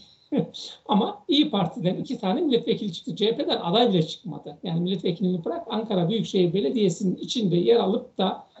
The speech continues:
C H P'den aday olan hiç kimse yok. Milletvekili olan da yok, aday olan da yok. Oysa İYİ Parti'den iki isim var. Milletvekili olan ama daha sonra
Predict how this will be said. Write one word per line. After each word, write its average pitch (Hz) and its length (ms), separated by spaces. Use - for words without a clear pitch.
C 220 220
H - 60
P'den 190 260
aday 226 320
olan 180 340
hiç 302 200
kimse 220 260
yok. 165 240
Milletvekili 214 480
olan 214 260
da 339 40
yok, 359 140
aday 226 220
olan 175 280
da 156 60
yok. - 240
Oysa 302 340
İYİ 277 180
Parti'den 180 380
iki - 200
isim 196 300
var. - 160
Milletvekili 202 480
olan 247 280
ama 220 200
daha 196 120
sonra 214 420